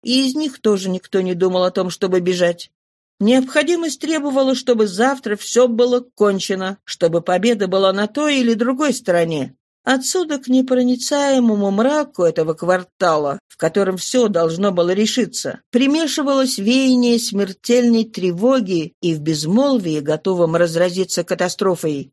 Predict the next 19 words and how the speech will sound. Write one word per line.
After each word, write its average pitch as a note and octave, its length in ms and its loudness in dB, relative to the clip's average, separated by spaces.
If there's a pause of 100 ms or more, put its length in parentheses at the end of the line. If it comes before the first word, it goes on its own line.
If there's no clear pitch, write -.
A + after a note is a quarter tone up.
(160)
чувствовался E3+ 800 -4
трепет F#3 560 -2 (140)
ужаса. F#3 640 -4 (400)
В A#3+ 100 0
этом E4 320 0
месте D#4 320 -4
слышался B3+ 640 0
только C4+ 380 0
один B3+ 320 4
звук, D#3+ 500 -6 (140)
но E3 180 2
звук E3 300 -2
глухой, F3 460 0
как F#3 280 -4
предсмертное A3+ 640 0
хрипение, A#3 920 0
грозный, A#3 640 2
как A3 240 -2
проклятие. G#3+ 800 0